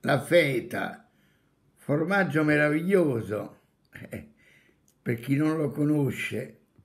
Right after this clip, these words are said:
chi va in Grecia per la prima volta mangerà feta per tutti i suoi giorni che sta in Grecia. Lo taglio proprio a cubettini piccolini. C'è chi la sbriciola,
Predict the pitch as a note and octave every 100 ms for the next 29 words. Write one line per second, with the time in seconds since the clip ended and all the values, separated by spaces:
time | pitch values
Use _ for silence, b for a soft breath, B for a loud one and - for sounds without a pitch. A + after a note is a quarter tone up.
0 | _ b b b _ - B2+ D3+ D#3 C#3
1 | D#3 D#3 - C3+ B2+ C3 B2 D#3+ G3 E3+
2 | D#3 C#3+ - A#2+ B2+ - b b b b
3 | b - C#3 C#3+ C3+ D3+ E3 - - F3+
4 | F#3 E3 D#3 C#3+ C#3+ F3 F3 F3 E3+ C#3+
5 | E3 D3 E3+ D#3+ D#3 C#3+ D3+ - B B
6 | B - C#3+ D#3 D#3 C#3 B2+ A2+ F#2+ -
7 | - - _ b b b _ _ _ _
8 | - G#3 A#3 D4 C#4+ C4 G#3 A3+ A#3 F#3
9 | F3+ F3+ D#3 - F#3 F3+ E3+ F#3+ G#3 F3
10 | D3+ - D#3 C3+ A#2+ G#2+ G#2 A2+ A2 -
11 | _ _ _ - G3 A3+ A3 G3 F3+ C#3+
12 | F3 F#3+ D#3 - G#2 F#2+ E2 E2